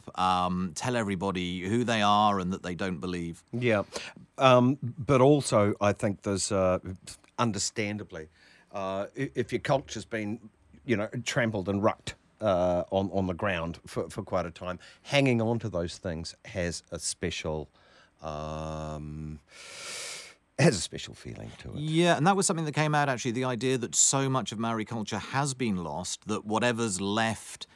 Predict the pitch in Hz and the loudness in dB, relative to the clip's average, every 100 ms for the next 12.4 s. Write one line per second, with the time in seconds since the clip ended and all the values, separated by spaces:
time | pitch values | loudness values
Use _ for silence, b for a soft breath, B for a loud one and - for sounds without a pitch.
0 | b 139 135 107 110 131 127 104 101 107 | b -4 -2 0 2 2 0 -2 -4 -2
1 | 98 113 139 143 135 131 127 101 113 - | 0 2 2 0 0 2 2 0 -4 -2
2 | 117 - 107 101 95 - - 101 95 95 | -2 0 -2 -2 -4 -6 -6 -2 -2 -2
3 | 90 107 127 143 143 - 87 85 117 104 | -4 -4 -4 -4 -4 -4 -4 -6 -6 -2
4 | 98 104 107 98 110 110 104 101 101 95 | 0 2 0 0 0 0 0 -2 -2 0
5 | 110 104 113 104 113 95 - 117 110 92 | 0 2 0 0 -2 2 2 2 2 0
6 | 92 110 120 120 117 107 98 110 85 - | 0 4 6 6 4 2 2 -2 -2 2
7 | 107 104 101 107 104 98 92 95 95 85 | 4 4 2 2 2 0 0 0 -2 -4
8 | 95 - - 104 95 92 - 151 139 120 | -6 -8 -6 -6 -6 -6 0 4 6 4
9 | 107 95 - - 92 - 95 92 90 90 | 0 -6 -10 -6 -6 -4 -2 0 0 -2
10 | 98 90 85 85 85 82 85 - 78 69 | -2 -2 -2 -2 -2 -4 -6 -10 -18 -16
11 | 76 71 71 - 73 69 - - 101 85 | -18 -16 -18 -10 -10 -10 -14 -6 -4 -4
12 | - - 80 76 | -6 -12 -8 -8